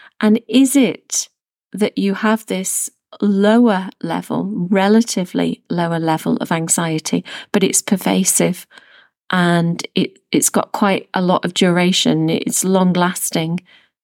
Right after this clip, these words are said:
and it's difficult for you to switch off? Have a little think about it. Have a little think where you can make adjustments after you've now got the awareness.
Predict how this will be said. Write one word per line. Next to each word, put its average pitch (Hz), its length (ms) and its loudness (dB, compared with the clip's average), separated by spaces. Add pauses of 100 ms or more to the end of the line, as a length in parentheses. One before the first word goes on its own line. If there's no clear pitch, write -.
(320)
and 180 140 4
it's - 180 -2
difficult - 500 -2
for - 120 -6
you 180 100 0
to - 100 -2
switch - 440 -2
off? - 440 -6 (720)
Have 240 220 0
a 262 40 6
little 254 240 2
think 254 260 4
about 190 420 -4
it. 165 200 -6 (580)
Have 240 220 2
a 262 40 4
little 254 220 4
think 233 400 2
where 202 180 2
you 196 200 2
can 196 200 0
make 190 220 0
adjustments - 1120 -2 (480)
after 196 420 0
you've 185 480 0
now 190 200 2
got - 260 -2
the 180 120 0
awareness. 180 960 0